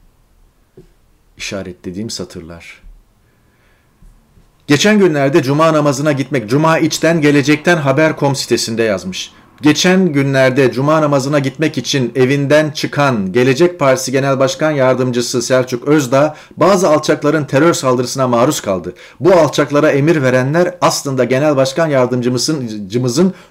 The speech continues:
öldürülmesini emretmişlerdir." Evet. Sonra, e, şeyin, e, Türkgün, e, yayın organında Yıldıray Çiçek, e, basın bürosunda M H P'nin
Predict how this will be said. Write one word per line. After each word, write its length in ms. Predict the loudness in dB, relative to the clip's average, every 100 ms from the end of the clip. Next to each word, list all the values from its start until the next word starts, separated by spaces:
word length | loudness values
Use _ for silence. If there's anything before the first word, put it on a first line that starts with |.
| -2
öldürülmesini 760 | 2 4 4 2 4 2 2 2
emretmişlerdir." 960 | 0 -2 -6 -14 -14 -16 -20 -20 -20 _ _ _ _ _ _ _ _ _ _ _ _ _ _ _ _ _ _ _ _ _ _
Evet. 340 | -20 -20 _ _ _ _ _ _ _ _ _ _ _
Sonra, 640 | -12 -6 -4 -2 -2 -4 -10 -20 -20 _ _ _ _ _ -12
e, 480 | -8 -8 -8 -8 -10
şeyin, 480 | -2 -2 0 -6 -12 -20 -18
e, 360 | -14 -12 -12
Türkgün, 580 | -10 -10 -6 -4 -4 -10 _ -14
e, 60 | -10 -8 -6
yayın 240 | 0 0
organında 580 | 0 -4 -6 -8 -4 -2
Yıldıray 500 | 0 -2 -2 -2 -4
Çiçek, 520 | -6 -4 -4 -4 -14 _ _ _
e, 280 | -12 -10 -8
basın 280 | -8 -6 -6
bürosunda 520 | -6 -6 -8 -8 -10 -10
M 200 | -8 -8
H 40 | -8
P'nin 460 | -8 -6 -4 -6